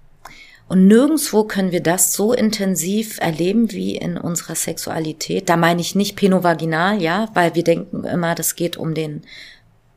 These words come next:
penovaginal, also Penis geht in die Scheide, darum geht's gar nicht.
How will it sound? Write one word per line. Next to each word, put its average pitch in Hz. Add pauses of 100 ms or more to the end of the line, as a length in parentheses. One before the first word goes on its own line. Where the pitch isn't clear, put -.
(120)
penovaginal, 170
also 160
Penis 165
geht -
in 165
die 160
Scheide, 147
darum 151
geht's 143
gar 143
nicht. 147